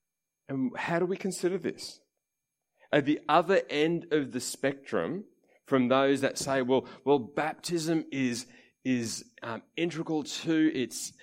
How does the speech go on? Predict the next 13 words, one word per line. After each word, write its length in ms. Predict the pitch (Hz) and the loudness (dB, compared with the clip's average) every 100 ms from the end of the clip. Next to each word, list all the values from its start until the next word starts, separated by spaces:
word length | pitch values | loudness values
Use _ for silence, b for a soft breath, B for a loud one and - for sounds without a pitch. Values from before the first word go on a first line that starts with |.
| B | B
it's 200 | 131 131 | -6 -4
central 600 | - - 160 165 - 143 131 | -6 2 2 2 2 2 2
around 420 | 127 123 127 131 | 2 4 2 0
salvation," 840 | - 117 117 107 107 107 87 101 - _ _ _ _ _ _ _ _ - | 0 2 4 4 4 2 -6 -10 -12 _ _ _ _ _ _ _ _ 2
then 120 | 143 | 2
you've 140 | 139 | 4
got 120 | 139 - | 2 2
someone 280 | 143 135 | 2 2
like 320 | 123 120 117 - _ - | 4 4 2 -10 _ -12
the 80 | 120 | -4
Salvation 520 | - 120 113 113 123 | 2 4 4 2 0
Army 220 | 117 113 | 0 0
movement, 400 | 117 131 135 101 | -4 -6 -6 -12